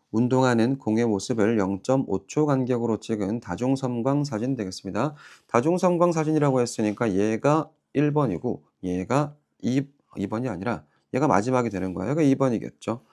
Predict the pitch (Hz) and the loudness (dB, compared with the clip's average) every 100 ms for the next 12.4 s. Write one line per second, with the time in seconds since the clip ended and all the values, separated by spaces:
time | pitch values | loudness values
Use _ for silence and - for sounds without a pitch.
0 | _ - - - _ - 113 123 127 190 | _ -20 -20 -20 _ 2 4 4 4 6
1 | 190 143 156 165 147 131 143 135 151 120 | 6 6 6 6 6 4 2 4 4 2
2 | 117 104 98 107 107 - 123 143 110 107 | 2 0 0 -4 -4 -2 -2 -2 -4 -8
3 | - 110 98 92 - 175 170 135 107 98 | -6 -2 -2 -2 0 2 4 2 2 0
4 | - 110 113 107 95 135 85 - _ _ | -2 -2 0 -2 0 0 -2 -8 _ _
5 | _ _ _ - - 139 - _ _ 90 | _ _ _ -8 -4 -4 -4 _ _ -6
6 | 98 - 92 120 160 117 - 135 160 _ | -4 -2 0 4 4 2 -2 -4 -4 _
7 | - 147 - - 101 107 98 104 127 - | -2 -2 -2 -6 -4 -2 0 0 -2 -6
8 | - - 117 120 123 165 160 160 202 - | -12 -6 -2 0 0 0 0 0 -2 -4
9 | _ _ _ _ _ _ _ _ - 143 | _ _ _ _ _ _ _ _ 0 2
10 | 190 160 160 151 143 - 120 156 - 113 | 4 4 2 2 0 0 -2 -2 -2 -4
11 | - 98 - 90 92 87 64 73 147 113 | -2 -6 -4 -8 -6 -6 -6 -6 -6 -4
12 | 110 135 123 | 0 2 0